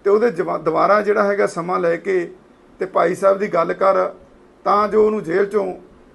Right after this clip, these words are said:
ਕੱਢ ਸਕੀਏ, ਕਢਵਾ ਸਕੀਏ, ਹਾਂ ਦਾ ਨਾਅਰਾ ਮਾਰ ਸਕੀਏ। ਅੱਗੇ ਉਹਦਾ ਜਵਾਬ ਕੀ ਆਉਂਦਾ ਹੈ? ਕੀ ਪੰਜਾਬ ਸਰਕਾਰ ਦਾ ਉੱਥੇ ਲੈਟਰ ਜਾਂਦਾ ਹੈ ਵੀ ਭਾਈ ਇਹ ਨਹੀਂ ਛੱਡਣਾ,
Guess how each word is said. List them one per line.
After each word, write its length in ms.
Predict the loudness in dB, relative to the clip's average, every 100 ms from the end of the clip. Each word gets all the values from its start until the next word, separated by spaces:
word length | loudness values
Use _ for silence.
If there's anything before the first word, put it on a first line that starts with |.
| -20 _ -18 -2
ਕੱਢ 200 | 0 0
ਸਕੀਏ, 460 | 0 -2 0 2 2
ਕਢਵਾ 380 | 2 2 2 2
ਸਕੀਏ, 520 | 0 -6 -2 2 2 0 -16 -20 -20 -20 -20 -20 -10
ਹਾਂ 220 | -2 2
ਦਾ 120 | 2
ਨਾਅਰਾ 260 | 4 4 2
ਮਾਰ 240 | 0 -4
ਸਕੀਏ। 500 | -6 -8 0 0 0 -8 -20 -20 -20 -20 -20 -20 -20 -20 _ _ -20 -20 -20 -20 -20 -20 -20 -8
ਅੱਗੇ 240 | -6 0 6
ਉਹਦਾ 540 | 6 6 4 2 -6 -20 -20 -20 -20 -20 -20 -10
ਜਵਾਬ 440 | -4 0 2 2
ਕੀ 260 | 0 -2 -2
ਆਉਂਦਾ 280 | -2 -2 -2
ਹੈ? 200 | -2 -8 -20 -20 -20 -20 -20 -20 -20 -20 -20 -8
ਕੀ 100 | -8
ਪੰਜਾਬ 380 | -6 -2 0 2
ਸਰਕਾਰ 480 | 0 2 4 4
ਦਾ 80 | 2
ਉੱਥੇ 320 | -2 2 2 2
ਲੈਟਰ 300 | 0 -2 -2
ਜਾਂਦਾ 300 | 0 0 2
ਹੈ 60 | 0
ਵੀ 120 | 0
ਭਾਈ 260 | -2 -2 -2
ਇਹ 60 |
ਨਹੀਂ 200 | -4 -4
ਛੱਡਣਾ, 440 | -2 -2 -2 -4